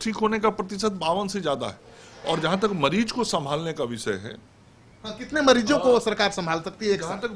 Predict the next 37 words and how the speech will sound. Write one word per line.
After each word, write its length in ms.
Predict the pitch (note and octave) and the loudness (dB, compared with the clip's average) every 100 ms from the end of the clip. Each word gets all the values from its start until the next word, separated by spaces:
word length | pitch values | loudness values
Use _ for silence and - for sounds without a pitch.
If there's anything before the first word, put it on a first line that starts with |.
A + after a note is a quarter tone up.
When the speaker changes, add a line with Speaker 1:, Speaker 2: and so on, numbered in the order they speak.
| D#3 | -6
Speaker 1:
मरीज 200 | F#3 G#3+ | -6 -4
को 120 | A3 | -4
संभालने 440 | F3+ D3 D3+ F#3+ | -4 -4 -2 -2
का 100 | F#3+ | -2
विषय 380 | D3 B2 A#2+ G#2+ | -6 -6 -6 -6
है, 140 | D3 A3+ - - - C#3 | -8 -14 -20 -20 -20 -4
ये 120 | F#3+ | -2
तो 160 | G3 G#3+ | -2 0
जब 120 | G#3 | 2
मरीजों 380 | F3+ D#3+ F3+ G#3+ | 2 -2 -4 -6
की 120 | G3+ | -4
संख्या 560 | - F3+ D#3+ G3+ G3+ - | -6 -6 -4 -4 -4 -2
आएगी 420 | D#3+ F#3+ F#3 A3 G#3+ - - - - | 0 2 2 -2 -2 -10 -20 -20 -12
तो 180 | D3 D3 - | 0 0 0
हम 140 | D3+ | -6
उसके 340 | D3 - F3 F3 C#3+ | -6 -4 2 4 2
अनुसार 540 | - - C3+ C#3+ D#3+ | -2 -6 -8 -2 -2
आगे 280 | D3 C3+ D#3 | 0 0 0
बड़ी 260 | D3+ B2+ E3+ | 0 0 0
तैयारी 380 | F3 D#3+ D#3+ E3 | 0 2 0 -2
करेंगे। 340 | E3 E3 F#3 | -4 -6 -6
Speaker 2:
अभी 220 | G3 B3 | -4 -4
कितने 300 | - B3 G#3+ | 0 2 8
मरीजों 300 | A#3+ A#3 A3+ | 8 8 6
को 60 | A3 | 2
संभालने 280 | G#3+ G3 F3+ | 2 2 2
की 60 | |
तैयारी 240 | D#3 C#3+ A#2+ | 0 -2 -2
है? 60 | |
Speaker 1:
लेकिन 160 | A#3+ - | -8 -8
अभी 300 | C#3+ D3+ A#3 | -6 0 0
जो 160 | B3+ A#3+ | 2 2
हमने 260 | F#3+ F#3+ | 2 2
तैयारी 420 | F#3+ F3 D3 B2+ C3+ | 0 0 0 0 -2
की 160 | A#2 | -4
हुई 180 | A2+ G2+ | -4 -4
है, 220 | F2+ - | -6 -12